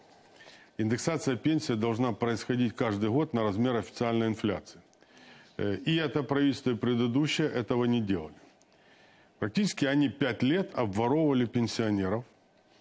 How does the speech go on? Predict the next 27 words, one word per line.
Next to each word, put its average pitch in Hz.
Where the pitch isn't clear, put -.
Они 147
пять 151
лет 156
принимали 131
бюджет, 113
который 107
пенсионеры, 123
к -
которому 110
получали 120
всё 117
меньше 117
и 113
меньше 107
денег, 170
а 110
силовики 120
всё 117
больше 123
и 113
больше. 80
Теперь, 180
когда 131
наступили 123
выборы, 190
они 135
решили, 113